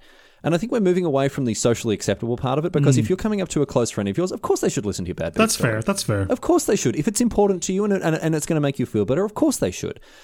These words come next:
Speaker 1: But I think that, you know, we're, we're making it kinda easy for ourselves by talking about the situations where, you know, it's quite clear cut one way or the other.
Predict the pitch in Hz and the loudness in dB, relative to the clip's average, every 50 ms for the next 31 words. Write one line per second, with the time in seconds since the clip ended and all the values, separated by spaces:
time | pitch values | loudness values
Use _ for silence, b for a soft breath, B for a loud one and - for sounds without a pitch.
0 | b b b b b b b 160 160 - - - 135 123 202 185 - 135 - _ | b b b b b b b -2 -2 -2 0 -2 0 0 0 -2 -4 -6 -10 _
1 | _ - - - 180 156 143 127 - - 131 151 165 - 147 151 147 156 151 156 | _ -18 -14 -4 -2 0 0 0 0 0 0 0 0 0 0 2 4 4 4 4
2 | 156 151 - 160 135 113 - - 123 113 120 139 135 143 127 - 123 104 - - | 2 0 0 0 -4 -2 -2 0 0 2 2 2 0 0 0 2 2 2 2 2
3 | 107 101 - - 104 - - 131 117 - 131 110 98 104 92 104 - - 104 - | 0 0 2 0 -2 2 2 0 0 2 -2 -2 -2 -2 -2 -2 -4 -4 -6 -4
4 | - 101 98 95 92 - 98 90 - 98 95 92 87 87 - 117 92 90 90 - | -2 -2 -2 -2 -2 -4 -6 -6 -4 -2 0 0 0 0 0 0 -2 -2 -4 -2
5 | - - 104 - - - 104 92 85 - - - 123 95 - - 104 101 101 95 | 0 -2 -2 -2 -2 -4 -4 -4 -4 -6 -4 -2 -2 -2 -2 0 -2 -2 0 0
6 | 90 87 85 82 87 90 95 104 - - | -2 -2 -2 -2 0 0 0 0 0 -2